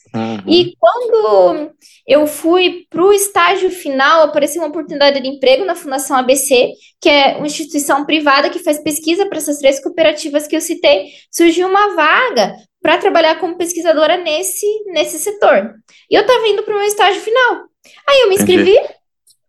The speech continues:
Speaker 2: e eles me chamaram, eu não podia ser contratada porque não era zootecnista, eles me chamaram pra fazer seis meses de estágio e se desse certo eu ficaria lá na área de forragicultura. Foi aí
Speaker 1: Entendi.
Speaker 2: que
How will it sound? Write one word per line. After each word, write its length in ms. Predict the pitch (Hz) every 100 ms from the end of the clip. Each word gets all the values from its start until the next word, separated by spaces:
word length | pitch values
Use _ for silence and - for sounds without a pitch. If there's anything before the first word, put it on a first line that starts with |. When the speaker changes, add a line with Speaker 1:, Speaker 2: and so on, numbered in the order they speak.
| -
Speaker 2:
e 1160 | 508 453 480 508 494 392 233 - - _ _ 302
eles 200 | 320 370
me 100 | 381
chamaram, 760 | 403 330 294 302 339 427 240 185
eu 120 | 294
não 80 | 370
podia 160 | 320
ser 100 | 330
contratada 500 | 339 302 302 285 277
porque 180 | - -
não 140 | 302 277
era 140 | 254
zootecnista, 720 | 294 269 285 285 285 427 494 494 _ _ -
eles 160 | 294
me 100 | 311
chamaram 320 | 320 339 294 294
pra 100 | -
fazer 280 | 320 294
seis 280 | 302 302 302
meses 400 | 294 277 294 294
de 80 | 262
estágio 560 | 311 330 262 262 403 427
e 140 | 440
se 260 | 427 302 254
desse 280 | 285 311
certo 400 | 302 330 277 277
eu 60 | 339
ficaria 480 | 359 370 370 370 359
lá 220 | 440 415 427 _ _ 427
na 100 | 381
área 160 | 381
de 80 | -
forragicultura. 880 | - 403 403 403 427 - 453 403 294 - _ _ _
Foi 260 | - 403 349
aí 340 | 415 359 320 -
Speaker 1:
Entendi. 180 | -
Speaker 2:
que 240 | 381 392